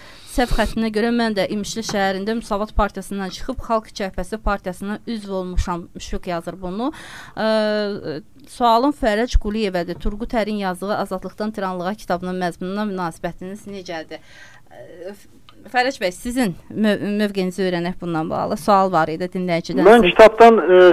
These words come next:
Speaker 2: seçmələri qəzetlərdən oxuyuram. Kitabın özünü tam oxumamışam. Amma o, e, yazıların da nə qədər, e, kontekstdən çıxarıb çıxarılmamasını belə bilmirəm. Buna əsasım var, nədir? Bir dövrdə Fərman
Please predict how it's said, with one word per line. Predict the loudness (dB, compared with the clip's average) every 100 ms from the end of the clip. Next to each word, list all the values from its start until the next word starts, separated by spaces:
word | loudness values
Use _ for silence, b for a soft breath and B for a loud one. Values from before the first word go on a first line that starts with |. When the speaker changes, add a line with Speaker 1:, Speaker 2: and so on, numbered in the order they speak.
| 10
Speaker 2:
seçmələri | 8 10 10 12 12 12 10
qəzetlərdən | 10 10 10 10 10 8
oxuyuram. | 8 8 6
Kitabın | 8 10 10
özünü | 8 8 8
tam | 10
oxumamışam. | 10 10 8 6 0 -2 -10 b b -20 -8 4
Amma | 10 12 12 12
o, | 12 12 12 10 8
e, | 12
yazıların | 12 12 12 12 12 10
da | 10
nə | 10 12
qədər, | 12 10 8 2
e, | 6 8 8 8 6 2 -6 -12 4
kontekstdən | 6 8 8 8 6 8
çıxarıb | 10 10 8
çıxarılmamasını | 8 8 10 10 8 8
belə | 10 10
bilmirəm. | 10 8 8 6 8
Buna | 10 12
əsasım | 10 8 10 8
var, | 10 10
nədir? | 10 6 -4 b b b -20 -20 -20 4
Bir | 6 10
dövrdə | 12 12 12 12 12
Fərman | 10 12 12